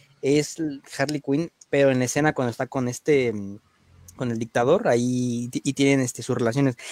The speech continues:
Esa escena para mí es donde se cae bastante el ritmo. Se me hace, eh, no sé, hasta cierto punto el, bastante lenta. Mm, creo, creo, creo que es el, es el momento donde yo checaría Facebook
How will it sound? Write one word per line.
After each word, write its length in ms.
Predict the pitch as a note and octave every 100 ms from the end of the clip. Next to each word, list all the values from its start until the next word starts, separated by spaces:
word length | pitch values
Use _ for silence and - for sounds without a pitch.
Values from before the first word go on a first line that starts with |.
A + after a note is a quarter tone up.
| -
Esa 120 | E3+
escena 260 | F3 F3+ F3+
para 220 | - C3+
mí 180 | C#3 D#3
es 60 | D3+
donde 160 | D#3+
se 140 | C3+ B2+
cae 280 | C#3+ D3 D3
bastante 540 | C#3+ B2+ - D3+ C#3+ D#3
el 100 | C3
ritmo. 460 | C#3+ C#3+ D#3 B3 - _ _ -
Se 140 | -
me 120 | D3
hace, 640 | D3+ F3+ E3+ D#3+ D3+ C3+ B2
eh, 60 | - _ _ _ _ _
no 220 | D#3 D#3
sé, 240 | D3 D#3+ D3+
hasta 140 | C3+
cierto 200 | C3+ C#3+
punto 500 | C#3+ D3 C#3+ D3+ C#3
el, 200 | B2 A#2+
bastante 520 | A2+ - A2 D#3 D#3 D3
lenta. 500 | C#3+ D#3+ F3 F3 D3+
Mm, 340 | C3 C3 C3 - -
creo, 120 | D#3
creo, 140 | F3 -
creo 120 | E3+
que 60 | D#3+
es 80 | D#3+
el, 120 | C#3 B2+ -
es 120 | -
el 60 | D3
momento 260 | D#3 D3+
donde 200 | C3 A#2+
yo 80 | B2+
checaría 340 | C3 - B2+ C3
Facebook 540 | D3 D3 D3 E3 -